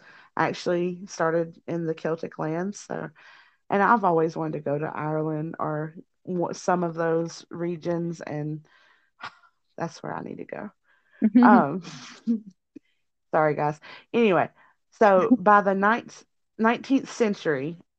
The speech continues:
Speaker 1: autumn festivals, so autumn leaf festivals that we see now, were common, but Halloween was not yet celebrated in,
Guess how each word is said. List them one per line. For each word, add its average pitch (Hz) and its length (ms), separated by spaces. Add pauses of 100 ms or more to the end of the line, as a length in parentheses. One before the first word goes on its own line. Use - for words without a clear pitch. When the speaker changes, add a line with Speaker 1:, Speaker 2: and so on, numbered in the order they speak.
(400)
Speaker 1:
autumn 214 380
festivals, 165 640
so 165 200
autumn 170 340
leaf 175 240
festivals 180 640
that 127 100
we 180 120
see 185 240
now, 175 460 (120)
were 156 160
common, 110 500 (640)
but 170 320
Halloween 190 520
was 170 200
not 180 240
yet 269 200
celebrated 208 680
in, 185 240